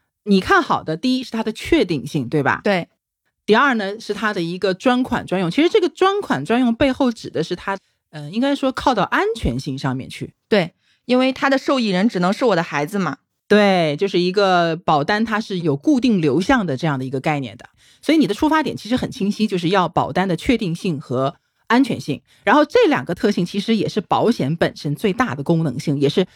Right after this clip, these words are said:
Speaker 1: 它和其他任何一种理财产品啊，当然信托不算啊，
Speaker 2: 嗯。
Speaker 1: 和其他的理财产品作为有区分的一个最大的意义。但是你在看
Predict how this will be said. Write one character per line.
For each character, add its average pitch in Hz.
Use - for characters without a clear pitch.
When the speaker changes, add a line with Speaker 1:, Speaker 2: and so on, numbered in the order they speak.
Speaker 1:
它 254
和 170
其 -
他 262
任 294
何 147
一 160
种 -
理 185
财 170
产 135
品 170
啊， 139
当 185
然 196
信 240
托 277
不 196
算 202
啊， 147
Speaker 2:
嗯。 -
Speaker 1:
和 208
其 -
他 262
的 233
理 165
财 180
产 190
品 165
作 254
为 156
有 143
区 -
分 240
的 175
一 151
个 170
最 196
大 220
的 165
意 214
义。 165
但 403
是 381
你 269
在 285
看 -